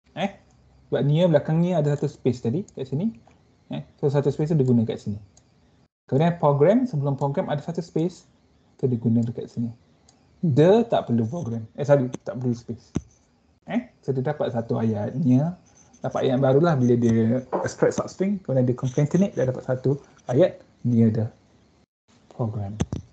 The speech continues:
Okey, senang je kan guna, guna, guna string ni. Eh, penting sebabnya, uh, macam saya pernah cakap sebelum ni lah, eh, bila makin nama,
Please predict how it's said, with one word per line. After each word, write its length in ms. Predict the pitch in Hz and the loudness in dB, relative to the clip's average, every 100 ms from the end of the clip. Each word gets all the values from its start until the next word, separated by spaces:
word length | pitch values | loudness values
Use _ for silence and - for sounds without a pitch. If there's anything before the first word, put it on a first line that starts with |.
| _ - - - _ _ _ _ | _ -18 -16 -20 _ _ _ _
Okey, 220 | - 220 - | 2 2 -2
senang 300 | - 151 139 | -4 0 2
je 80 | 175 | 4
kan 120 | 170 123 - _ - | 4 2 -6 _ -8
guna, 400 | 147 139 135 135 | -4 -2 -2 -2
guna, 240 | 139 139 135 135 135 | -2 -2 -2 -2 -4
guna 200 | 135 139 135 123 | -2 -2 -4 -6
string 320 | - 143 135 | -2 0 2
ni. 60 | - - _ _ _ _ - | -2 -8 _ _ _ _ -6
Eh, 80 | 196 - _ | -6 -6 _
penting 480 | - 196 196 143 208 | 0 2 4 4 2
sebabnya, 960 | - 135 139 - 147 175 185 180 160 - - | 0 0 0 -2 -4 -2 -2 -4 -6 -8 -6
uh, 1040 | 147 143 135 135 135 135 135 135 135 131 - | 0 2 2 0 -2 -2 0 0 0 -2 -4
macam 320 | - 139 131 | -6 0 2
saya 160 | 131 | 2
pernah 240 | 127 127 127 | 2 2 2
cakap 120 | 123 | 0
sebelum 240 | 135 135 127 | 0 2 2
ni 80 | 151 | 0
lah, 80 | 156 | -2
eh, 80 | 196 - | -6 -4
bila 560 | 131 123 123 120 120 | -4 -2 0 0 0
makin 320 | 127 123 135 127 | 0 0 2 4
nama, 280 | 123 143 | 4 4